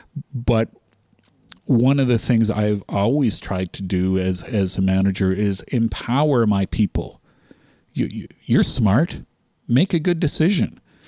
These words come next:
And, and if it's a bad decision, I'll ask you, "Why did you make that decision?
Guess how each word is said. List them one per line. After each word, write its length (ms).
And, 520
and 600
if 200
it's 160
a 60
bad 300
decision, 640
I'll 180
ask 320
you, 100
"Why 220
did 180
you 60
make 220
that 160
decision? 580